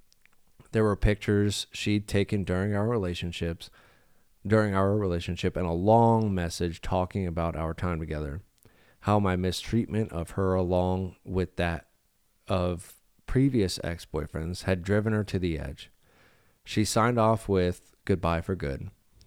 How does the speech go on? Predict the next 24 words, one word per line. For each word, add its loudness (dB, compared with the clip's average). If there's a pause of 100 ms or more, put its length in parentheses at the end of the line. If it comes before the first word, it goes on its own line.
(120)
I 0
won't 0
be 2
around 2
to 0
see -2
you 4
again. -2 (140)
I -2
hope 0
someone 0
treats -4
you -2
how -2
you -6
treated -8
me." -10 (800)
She'd 2
blocked 2
me 4
on 2
everything 0
except -6
email. -6